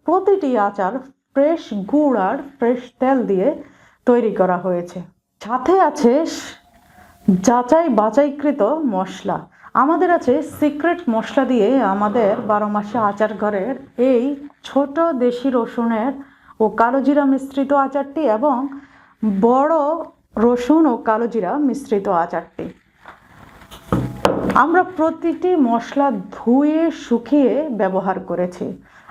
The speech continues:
আমাদের বারো মাসি আচার ঘরের প্রতিটি আচার হোমমেড। বারো মাসি আচার ঘর কালো জিরা ও রসুন মিশ্রিত আচারটিতে যে কালো জিরা ব্যবহার করেছে সেটা সম্পূর্ণ ফ্রেশ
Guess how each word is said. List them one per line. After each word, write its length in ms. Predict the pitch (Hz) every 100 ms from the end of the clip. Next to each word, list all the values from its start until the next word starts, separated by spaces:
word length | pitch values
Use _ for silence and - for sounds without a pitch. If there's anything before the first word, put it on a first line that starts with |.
| -
আমাদের 640 | 247 311 330 311 269 294
বারো 320 | 220 214 226
মাসি 320 | 247 269 269 320
আচার 380 | - 220 262 247
ঘরের 300 | 247 247 247
প্রতিটি 600 | 262 - 339 349 277 302
আচার 320 | 247 - 226
হোমমেড। 680 | 247 233 254 277 240 170 - - _ _ - - - - - - - -
বারো 220 | 254 320
মাসি 280 | 320 311 349
আচার 400 | 262 214 277 277
ঘর 380 | 226 220 202 262 - _ _ _ _ -
কালো 320 | 262 311 339
জিরা 320 | 269 302 240 202
ও 500 | 202 240 262 220 254
রসুন 440 | 262 240 240 359 330
মিশ্রিত 440 | 269 277 254 269
আচারটিতে 760 | 262 214 247 247 277 285 220
যে 120 | 214 226
কালো 380 | - 233 311
জিরা 260 | 262 - 214
ব্যবহার 480 | 190 196 208 240 247
করেছে 480 | 240 214 185 220 247
সেটা 500 | - 294 302 247 285 - -
সম্পূর্ণ 760 | 311 349 349 - 330 330 339 381 381 -
ফ্রেশ 380 | - 214 185